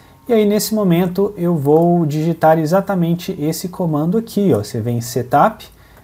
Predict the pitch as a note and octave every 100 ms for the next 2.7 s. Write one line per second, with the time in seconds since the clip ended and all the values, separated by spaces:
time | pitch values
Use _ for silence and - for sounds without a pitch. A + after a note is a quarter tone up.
0 | - A#2 A#2 C#3 C#3 F3 - _ - A#2
1 | C3 B2 - B2 C3+ F#3 C#3+ C#3 D3+ -
2 | D#3+ _ _ B3+ C4 -